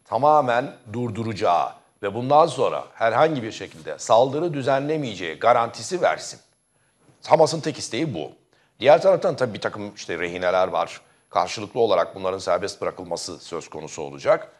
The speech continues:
Hamas bunları da istiyor. Fakat şu ana kadar Netanyahu hükümeti buna yanaşmış değil. Tabii bir taraftan ateşkes görüşmeleri devam ederken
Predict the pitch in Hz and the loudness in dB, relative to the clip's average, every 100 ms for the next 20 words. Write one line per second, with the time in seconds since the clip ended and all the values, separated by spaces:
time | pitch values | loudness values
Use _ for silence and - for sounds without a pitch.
0 | _ _ - 139 147 151 135 131 95 - | _ _ -2 0 0 -2 -2 0 -2 -4
1 | - - 92 - 139 160 170 170 165 - | -12 -14 -10 -2 -2 2 6 6 4 -16
2 | - - 202 143 107 110 131 117 123 131 | -10 4 6 6 6 4 4 2 0 2
3 | 131 110 120 113 73 - 120 - _ 117 | 0 -2 -8 -10 -10 -10 -12 -12 _ -6
4 | 131 131 - 110 104 98 - 107 - - | 0 0 0 -2 -2 -2 -6 -12 -12 -14
5 | 98 76 - _ - _ _ - 131 151 | -14 -16 -18 _ -20 _ _ -2 2 4
6 | - - - _ - - 160 165 180 170 | 2 -8 -20 _ 0 8 8 10 8 6
7 | - - _ _ - 87 - 120 - - | 2 -14 _ _ 0 0 0 -4 -4 2
8 | 196 196 - 135 131 131 120 113 104 98 | 2 2 -4 -4 -2 0 2 2 2 6
9 | 107 113 110 110 110 71 | 8 8 8 6 4 -2